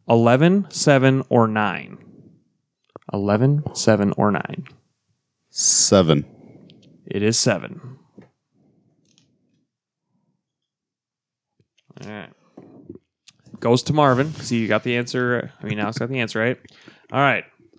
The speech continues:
Speaker 1: Number four. Who writes the most ongoing comics for Image?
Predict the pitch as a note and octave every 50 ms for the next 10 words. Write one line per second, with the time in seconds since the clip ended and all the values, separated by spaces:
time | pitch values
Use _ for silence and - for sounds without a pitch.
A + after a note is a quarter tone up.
0 | _ _ _ _ - A2+ B2 C3 D3+ D3+ - - E3+ D#3 C#3+ A2+ G2 D#2+ D#2 -
1 | _ - - _ _ _ _ _ _ - - - D3+ F3 G3+ G#3 G3 F3 E3+ F3
2 | E3 - - C#3+ C3+ B2+ A#2+ - - - B2+ C3 C3+ C#3 C#3+ C3+ C#3 C#3+ D3 C#3+
3 | C3+ C#3 B2 B2 B2 B2+ - - - B2+ G2+ B2 A2+ G2+ E2+ D#2+ - - -